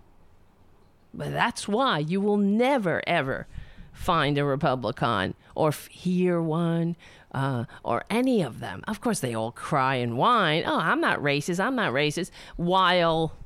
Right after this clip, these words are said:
meanwhile, they're not racist, but the racists think you're racist. So if the racists are cool with you, then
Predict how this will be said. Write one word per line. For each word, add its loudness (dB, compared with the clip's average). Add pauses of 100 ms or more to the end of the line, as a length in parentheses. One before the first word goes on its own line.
(480)
meanwhile, 2 (1120)
they're 2
not 4
racist, 2
but 2
the 0
racists 2
think 2
you're 2
racist. 2
So 2 (720)
if 2
the 6
racists 2
are 6
cool 4
with 2
you, 4 (200)
then 4